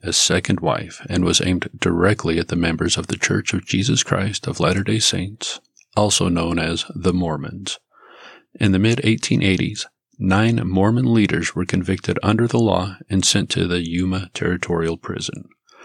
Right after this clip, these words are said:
These men posed an issue for the superintendent. They were not bad men like the rest of them locked up, and therefore they were given more privileges.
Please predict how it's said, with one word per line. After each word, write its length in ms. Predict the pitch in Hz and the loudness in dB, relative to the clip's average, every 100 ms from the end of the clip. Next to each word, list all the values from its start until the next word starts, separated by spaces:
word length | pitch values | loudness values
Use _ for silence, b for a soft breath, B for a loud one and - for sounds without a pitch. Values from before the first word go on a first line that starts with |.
| B B - | B B 0
These 240 | 104 101 | 2 4
men 180 | 104 92 | 2 2
posed 380 | - 113 127 - | 2 2 2 0
an 100 | 127 | 2
issue 280 | 135 - | 2 0
for 120 | - - | -2 -4
the 120 | 90 | -2
superintendent. 960 | - 180 - 92 87 - - - 101 - _ _ _ - | 2 2 2 0 0 -4 -6 -10 -20 -20 _ _ _ 0
They 100 | 101 | 4
were 100 | 107 | 4
not 240 | 123 - | 4 2
bad 280 | 113 113 104 | 2 2 2
men 280 | 113 107 85 | 2 2 0
like 220 | 87 - | -4 -4
the 100 | - | 0
rest 280 | 98 110 - | 2 2 2
of 120 | 85 | -2
them 160 | 76 | -4
locked 320 | 80 85 - - | -2 -2 -2 -2
up, 240 | 92 - | -2 -2
and 200 | 95 95 | 0 2
therefore 440 | 98 98 - 104 104 | 2 2 2 2 0
they 120 | 107 | 0
were 120 | 107 | -4
given 300 | 110 110 110 | 0 2 4
more 160 | 110 110 | 2 0
privileges. 800 | - 135 139 95 - - - | 0 0 2 -2 -4 -6 -8